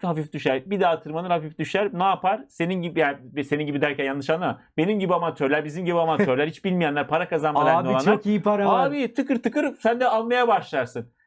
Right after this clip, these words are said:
Speaker 1: Ne zaman ki pik noktaya gelir bu profesyoneller silkelerler bizim gibileri. Ne yaparlar? Şak diye satarlar abi eldekini. Bitersin.
Speaker 2: Biter.
Speaker 1: Bitcoin de biraz öyle. Profesyoneller alıştıkça bu işe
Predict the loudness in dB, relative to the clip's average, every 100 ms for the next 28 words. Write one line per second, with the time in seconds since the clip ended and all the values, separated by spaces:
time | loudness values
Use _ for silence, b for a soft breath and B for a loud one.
0 | _ -2 0 0 0 -4 -6 0 0 2
1 | 0 0 0 -4 0 0 0 -2 0 0
2 | 0 -2 -2 0 2 2 0 -2 -4 -4
3 | -2 2 2 4 2 2 0 0 -4 -2
4 | -4 -2 -2 0 0 0 0 2 2 2
5 | -2 -4 -6 -6 -8 -6 -6 0 0 0
6 | 0 -2 2 2 2 0 0 0 2 2
7 | 2 0 b b _ -2 -2 -4 -4 0
8 | 0 0 -2 -2 -4 0 0 0 -2 -2
9 | 0 0